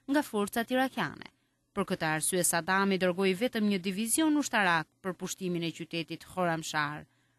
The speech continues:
Khorramshahri, me duar bosh dhe vetëm me një numër të vogël forcash popullore, rezistoi përballë ushtrisë irakiane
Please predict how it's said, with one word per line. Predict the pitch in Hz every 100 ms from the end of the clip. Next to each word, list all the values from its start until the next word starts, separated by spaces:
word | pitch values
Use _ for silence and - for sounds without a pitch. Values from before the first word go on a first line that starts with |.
| _ _ _
Khorramshahri, | - 294 269 254 - 226 240 240
me | 208
duar | 180 196 175
bosh | 165 175 175 170
dhe | 170
vetëm | 180 185 180
me |
një | 170 170
numër | 180 196 180
të | 170 160
vogël | 180 180 170 156
forcash | - 196 165 170 160 -
popullore, | 196 269 233 175 180 196 - _ _ 220
rezistoi | 262 254 277 330 311
përballë | 294 240 254 247 -
ushtrisë | - 214 226 -
irakiane | 196 185 - 196 190